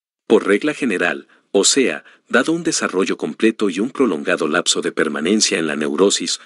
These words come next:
un síntoma no corresponde a una única fantasía inconsciente, sino a una multitud de estas,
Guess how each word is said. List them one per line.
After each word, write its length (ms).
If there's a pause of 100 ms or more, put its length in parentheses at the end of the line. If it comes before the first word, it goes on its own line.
(180)
un 120
síntoma 500
no 200
corresponde 640
a 40
una 220
única 400
fantasía 540
inconsciente, 760 (220)
sino 340
a 40
una 200
multitud 500
de 220
estas, 380